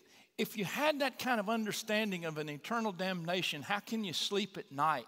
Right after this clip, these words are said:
knowing that there are people out there who might be in store for that kind of eternity? It, it makes you want to say loudly and clearly, but not just say it, to live it out, that we want to love all people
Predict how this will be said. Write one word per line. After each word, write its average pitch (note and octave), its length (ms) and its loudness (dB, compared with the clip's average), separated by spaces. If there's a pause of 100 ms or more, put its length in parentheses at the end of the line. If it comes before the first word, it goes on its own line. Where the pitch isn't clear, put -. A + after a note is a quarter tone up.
knowing D#3+ 280 -6
that A#2+ 120 -14
there D3+ 140 -4
are B2+ 60 -2
people D#3 400 -6
out D3+ 240 -2
there D3 160 0
who C#3+ 160 -8
might D#3+ 380 -8
be D3 180 -6 (1400)
in D#3 140 -4
store G#3 420 2
for - 160 -6
that D#3+ 260 0
kind E3 320 -4
of B2+ 100 -10
eternity? - 720 -8 (2500)
It, A3+ 140 6
it A#3+ 160 -4
makes D4 280 2
you C#4 80 -2
want B3+ 200 4
to - 40 0
say A#3 200 4
loudly A3 460 4
and G3+ 100 -4
clearly, G#3 340 4
but F#3 160 -6
not G#3 220 4
just G3+ 240 0
say G#3+ 240 6
it, F3+ 160 0
to F3+ 80 -2
live G3 240 6
it G#3+ 120 -2
out, E3 360 6 (500)
that G#3 160 6
we A3+ 120 2
want G#3+ 200 6
to G3+ 60 2
love G#3 280 12
all D4+ 240 12
people F3+ 540 0